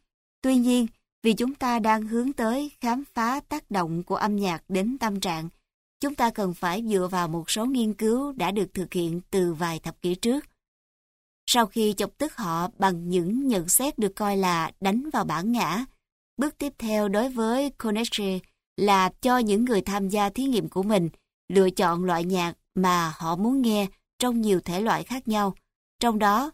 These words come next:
một số thể loại có âm lượng to và phức tạp, một số thì nhẹ nhàng và đơn giản. Đâu là thể loại họ sẽ lựa chọn để làm dịu sự bực tức trong họ và hồi phục sau những lời lăng mạ?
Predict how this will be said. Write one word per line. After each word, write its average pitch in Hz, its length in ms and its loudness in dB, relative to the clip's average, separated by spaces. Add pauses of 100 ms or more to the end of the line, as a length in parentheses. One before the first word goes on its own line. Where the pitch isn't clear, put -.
(380)
một 202 320 4
số 240 440 0 (120)
thể 185 160 -2
loại 180 380 -2
có 240 180 -4
âm 214 320 -2
lượng 175 200 -2 (100)
to 202 280 4
và 180 100 -2
phức - 240 -12
tạp, 170 220 0 (480)
một 202 180 0
số 196 240 -2
thì 208 160 -2
nhẹ 170 240 -2
nhàng 180 360 -2
và 170 140 -4
đơn 196 220 0
giản. 190 340 0 (580)
Đâu 247 220 4
là 202 160 2
thể 180 200 -4
loại 180 460 -2 (160)
họ 180 240 2
sẽ 180 400 0
lựa 196 220 0
chọn 175 440 -2 (120)
để 185 180 0
làm 185 400 0
dịu 175 300 2
sự 185 220 2
bực 180 200 -2
tức 320 160 -2 (240)
trong 220 180 0
họ 175 320 0 (440)
và 185 380 6
hồi 185 280 0
phục 175 240 -6
sau 220 260 0
những 233 280 0
lời 202 160 0
lăng 208 240 0
mạ? 180 300 0